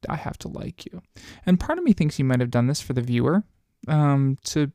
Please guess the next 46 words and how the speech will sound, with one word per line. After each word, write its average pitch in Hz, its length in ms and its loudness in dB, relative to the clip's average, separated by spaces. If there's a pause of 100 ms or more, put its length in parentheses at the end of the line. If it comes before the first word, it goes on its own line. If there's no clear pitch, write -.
kind 165 220 0
of, 139 120 -4
like, 123 180 -2
get 139 140 0
on 135 120 2
the 135 60 0
same 123 300 0
level 120 300 -2
as 156 100 -4
him 160 220 -2
of, - 180 -2
"Okay, - 260 -4
well, - 280 -2 (580)
um, 131 480 0 (960)
I 151 60 2
don't 147 120 0
have 143 140 -2
to 120 120 -6
like 117 280 -2
you, 76 60 -4
this - 200 -6
person, - 560 -8 (180)
but 156 120 2
I 160 60 2
do 156 140 2
have 156 160 -6
to - 100 -10
respect - 420 -6
his - 160 -6
humanity." - 640 -6 (540)
But 196 300 2 (440)
what 196 200 2
it 220 140 2
ended 330 320 0
up 202 120 0 (360)
doing, 143 580 0 (600)
and 185 240 6
what 202 160 4
he 240 160 0
continued 233 760 2
to - 120 -8
do 110 200 2
actually 139 320 -2
throughout 180 420 0
the - 80 0
film, 120 400 -4